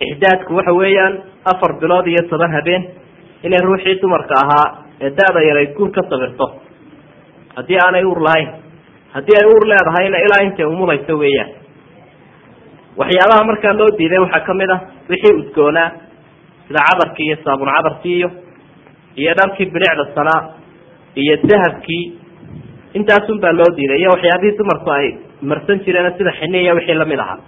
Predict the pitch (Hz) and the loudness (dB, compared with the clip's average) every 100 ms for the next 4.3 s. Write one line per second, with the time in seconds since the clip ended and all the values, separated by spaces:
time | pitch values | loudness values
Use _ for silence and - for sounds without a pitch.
0 | - _ _ _ - 131 139 226 214 233 | -20 _ _ _ -14 -10 -4 -2 0 0
1 | 208 202 196 196 185 190 190 185 180 180 | 0 2 2 2 0 0 -2 -4 -4 0
2 | 151 147 170 - 180 - - - 156 208 | 0 0 -4 -4 -4 -4 -8 0 2 4
3 | 214 208 185 180 156 139 165 156 156 170 | 2 2 0 0 -2 -4 -4 -2 -2 -2
4 | 175 180 185 | -4 0 0